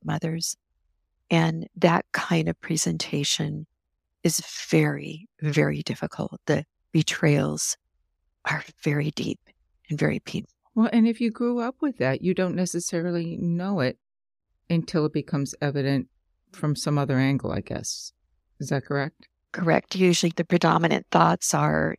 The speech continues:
Speaker 1: in, in those states of confusion, worthlessness, mainly worthlessness and powerlessness. You know, what, what's wrong with me? It's my fault.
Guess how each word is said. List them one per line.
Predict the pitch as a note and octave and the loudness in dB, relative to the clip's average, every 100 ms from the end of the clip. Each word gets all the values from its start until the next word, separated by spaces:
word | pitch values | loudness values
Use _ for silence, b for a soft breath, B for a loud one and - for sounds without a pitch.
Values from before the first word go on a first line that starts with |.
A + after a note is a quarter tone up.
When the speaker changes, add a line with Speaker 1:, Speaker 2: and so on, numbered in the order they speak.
| - | 2
Speaker 1:
in, | D#3+ D#3 D#3+ - | 2 2 -6 -6
in | E3 D#3+ | -2 0
those | D#3+ D#3+ | 0 0
states | - D3+ D3 - - | 2 2 2 0 -2
of | D#2+ D2+ - _ _ _ _ _ - | -2 -4 -10 _ _ _ _ _ -4
confusion, | F3+ F3 E3 D#3+ D3 | -2 2 2 2 2
worthlessness, | D#3 D3+ - D3 - D#3 D3 - - _ _ _ _ _ _ _ _ _ b | 2 0 0 -2 -2 -2 -4 -4 -8 _ _ _ _ _ _ _ _ _ b
mainly | C#3+ D3 C#3+ - | 0 2 2 2
worthlessness | D3+ D3+ C#3+ D3 C#3+ | 2 2 2 0 0
and | C#3+ | -2
powerlessness. | - D3+ D#3 D#3+ D3 - G3 | -2 0 0 -2 -4 -4 -4
You | |
know, | D#3 - | -6 -2
what, | E3+ - _ _ | -2 -2 _ _
what's | - - | -4 -2
wrong | D#3 D3 C#3 | 0 0 -2
with | D3 | -4
me? | D#3+ F3 - - _ _ _ _ _ _ _ | -2 -2 -4 -14 _ _ _ _ _ _ _
It's | - - | -8 -2
my | D3 D3 | 2 0
fault. | - F3 E3 - | 2 -2 -2 -8